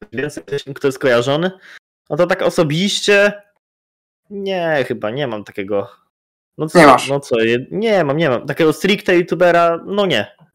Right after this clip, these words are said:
Speaker 1: E, no,
Speaker 2: Okej.
Speaker 1: no nie, nie, nie. Jeżeli chodzi o samego takiego youtubera, co tam regularnie jakoś tam nagrywa i w ogóle, no to nie, to jedynie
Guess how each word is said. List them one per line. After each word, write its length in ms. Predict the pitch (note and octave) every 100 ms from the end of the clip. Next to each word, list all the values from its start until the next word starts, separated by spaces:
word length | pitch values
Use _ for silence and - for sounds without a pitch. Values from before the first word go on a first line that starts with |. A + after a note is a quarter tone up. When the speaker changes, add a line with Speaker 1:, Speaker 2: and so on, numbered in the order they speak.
| -
Speaker 1:
E, 100 | C#3 -
no, 220 | F3 -
Speaker 2:
Okej. 380 | C#3+ - - - _ _ _ _ E3
Speaker 1:
no 120 | G#3
nie, 160 | F#3+
nie, 120 | E3+ C#3+
nie. 220 | A#2 G2
Jeżeli 260 | A#2+ E3 E3+
chodzi 220 | D#3 D#3
o 100 | C#3
samego 400 | F#3 F3 F3 D#3+
takiego 260 | D#3 D3+
youtubera, 420 | C#3 C3+ B2 C3+ B2+
co 120 | -
tam 160 | A#2
regularnie 440 | A#2 G#2+ A2+ A2+ A2
jakoś 200 | A#2 -
tam 100 | A2
nagrywa 680 | A2+ C#3+ D#3 D3+ C#3 C#3 C3
i 160 | A#2
w 80 | A#2
ogóle, 420 | B2 C3+ B2+ B2+ B2 _ _ _ _ _
no 100 | D#3+
to 120 | A3+
nie, 220 | A#3+ G3+
to 100 | D#3+
jedynie 440 | C#3+ D3 D#3+ E3